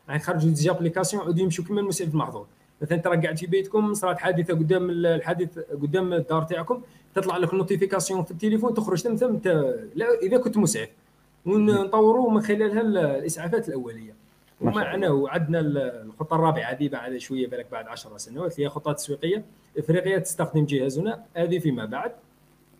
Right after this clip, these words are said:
Speaker 1: وفي الأخير هنايا نشكركم على حسن المتابعة الإصغاء. أستاذ عبد
Speaker 2: بارك
Speaker 1: الرحيم،
Speaker 2: الله
Speaker 1: برك
Speaker 2: فيك.
Speaker 1: دقيقة
Speaker 2: بارك الله
Speaker 1: ن-،
Speaker 2: فيك، يعطيك الصحة، شكرًا
Speaker 1: السلايد راه،
Speaker 2: جزيلًا لك.
Speaker 1: السلايد راه باين، أستاذ عبد الرحيم.
Speaker 2: الحالي،
Speaker 1: يا
Speaker 2: دوكا
Speaker 1: أخي.
Speaker 2: ما وطى الأول، دوكا خرج،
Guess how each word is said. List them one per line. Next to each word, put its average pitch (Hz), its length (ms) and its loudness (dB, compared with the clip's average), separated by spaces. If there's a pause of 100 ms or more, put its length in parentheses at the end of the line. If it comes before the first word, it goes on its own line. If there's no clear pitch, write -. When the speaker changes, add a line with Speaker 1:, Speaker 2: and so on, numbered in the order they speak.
(680)
Speaker 1:
وفي 156 160 0
الأخير 156 760 0
هنايا 131 280 0
نشكركم 123 460 -8
على 113 160 -10
حسن 113 220 -14
المتابعة 110 340 -8
الإصغاء. - 540 -10
أستاذ 170 220 -6
عبد 160 100 2
Speaker 2:
بارك 131 100 10
Speaker 1:
الرحيم، 139 220 0
Speaker 2:
الله 139 120 -2
Speaker 1:
برك 156 120 -4
Speaker 2:
فيك. - 140 -14
Speaker 1:
دقيقة 110 580 -6
Speaker 2:
بارك 110 160 -4
الله 95 160 -2
Speaker 1:
ن-، 104 60 -8
Speaker 2:
فيك، 98 140 -10
يعطيك 98 280 -6
الصحة، 101 640 6
شكرًا 101 100 -4
Speaker 1:
السلايد 101 400 6
راه، 160 120 2
Speaker 2:
جزيلًا 98 240 4
لك. 95 140 0
Speaker 1:
السلايد 160 400 -4
راه 131 100 -2
باين، 185 380 -6
أستاذ 165 280 -10
عبد 165 120 -4
الرحيم. 131 280 -6 (540)
Speaker 2:
الحالي، 170 360 10
Speaker 1:
يا 127 120 8
Speaker 2:
دوكا 160 160 10
Speaker 1:
أخي. 180 100 10
Speaker 2:
ما 180 80 12
وطى 165 200 12
الأول، 120 340 12
دوكا 143 240 6
خرج، - 360 6